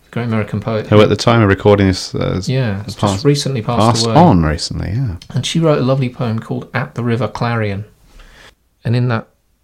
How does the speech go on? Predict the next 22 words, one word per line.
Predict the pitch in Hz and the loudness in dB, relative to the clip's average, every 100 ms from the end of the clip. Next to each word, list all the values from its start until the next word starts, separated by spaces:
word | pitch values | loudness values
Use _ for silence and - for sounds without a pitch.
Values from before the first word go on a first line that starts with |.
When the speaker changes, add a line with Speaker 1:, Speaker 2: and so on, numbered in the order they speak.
| _ _ | _ _
Speaker 1:
the | 120 | -14
first | - 156 131 | 0 2 2
stanza | - 120 104 101 101 | 0 -2 -2 -2 -6
of | 98 | -6
that | - - _ _ _ _ _ _ | -10 -12 _ _ _ _ _ _
poem, | - 104 | -4 -4
she | 104 113 | -2 -4
writes | 104 104 - | -6 -8 -12
this: | - - - _ _ _ _ _ _ _ _ _ - | -12 -12 -14 _ _ _ _ _ _ _ _ _ -8
"I | 120 | -6
was | 117 | -4
sitting | - 143 - 156 147 | -4 -4 -2 0 0
in | - 127 | 0 0
the | 113 | 0
river | 117 131 113 | 0 -2 -2
named | 110 110 110 | -2 -2 -4
Clarion | - 110 104 98 101 107 - | -6 -4 -4 -4 -6 -8 -6
on | 107 | -2
a | 101 | -2
water | 101 107 107 - | 0 -2 -2 -8
splash | - - 107 - | -8 -8 -8 -8
stone, | - 110 101 95 | -10 -6 -6 -6